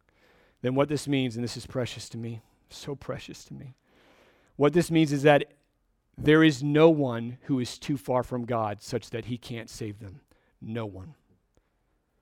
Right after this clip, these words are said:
Think about that. If this is true, that we are not ultimate in determining whether or not God has mercy on us,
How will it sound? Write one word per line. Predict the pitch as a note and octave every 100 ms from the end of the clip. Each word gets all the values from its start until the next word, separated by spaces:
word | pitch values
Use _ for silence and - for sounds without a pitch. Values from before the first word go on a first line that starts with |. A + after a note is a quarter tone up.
| _ _ _ _ _ -
Think | F3 D#3+
about | C#3+ B2
that. | A2+ -
If | C#3+
this | E3+ G3+
is | A3 -
true, | - F#3 D3 C3+ C#3+
that | C#3 C3+
we | B2+ E3+ G3+ G3 -
are | C#3+ B2 A#2 B2 C#3+ _ _ _ _ -
not | C3+ D#3 E3 -
ultimate | D#3 D#3+ - E3 B2+ A#2 -
in | C#3+
determining | B2+ C3 - D#3 D3+ C3+ B2
whether | B2 C#3 D3
or | C#3+
not | C#3+ C3+
God | B2+ C3 C3
has | B2 B2
mercy | A#2+ C3 C3 - B2
on | G#2+ G#2
us, | G#2+ -